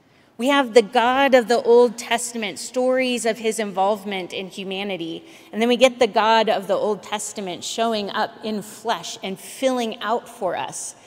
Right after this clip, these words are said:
this story of God's kingdom. And what is Jesus all about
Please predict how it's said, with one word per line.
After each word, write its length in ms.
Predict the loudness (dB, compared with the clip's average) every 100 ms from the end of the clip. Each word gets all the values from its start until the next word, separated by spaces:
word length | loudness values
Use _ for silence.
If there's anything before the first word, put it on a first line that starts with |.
| -20 -16
this 340 | 0 0 0 -8
story 840 | -12 -12 -4 2 2 2 -2 -6 -4
of 280 | -4 -2
God's 360 | -2 0 0 -4
kingdom. 480 | -6 -4 -4 -8 -14 -20 -20 _ _ _ _ -20 -8
And 140 | 4
what 140 | 6 6
is 200 | 2 -4
Jesus 400 | -4 -2 -2 -2
all 240 | -2 -2
about 340 | -2 -4 -6